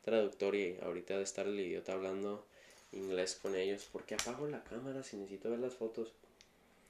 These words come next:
Entonces, sí, comimos y pues como ya no íbamos a ir al museo, pues decidimos, pues,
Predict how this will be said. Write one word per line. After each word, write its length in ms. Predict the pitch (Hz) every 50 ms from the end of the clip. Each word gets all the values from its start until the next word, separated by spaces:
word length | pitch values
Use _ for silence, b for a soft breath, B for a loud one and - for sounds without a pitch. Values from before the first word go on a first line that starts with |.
| B B B B B B - -
Entonces, 800 | - 113 110 - 113 110 110 - 139 139 139 139 - - - - - - - _ _ _ _ _ - _ _ - - - -
sí, 320 | - - 131 135 147 147
comimos 640 | - 117 113 117 131 147 160 165 170 170 - - - - -
y 320 | 104 107 107 104 104 101
pues 240 | - - - 101 -
como 180 | - 104 101 101
ya 160 | 101 101 101
no 60 | 107
íbamos 320 | 117 123 127 131 123 110
a 40 | 107
ir 80 | 95 98
al 100 | 107 120
museo, 440 | 120 110 113 117 120 131 143 139 -
pues 140 | 110 107
decidimos, 640 | 101 101 - - 92 92 95 101 110 113 - - - b b b b b b b b - -
pues, 320 | - 101 98 - - -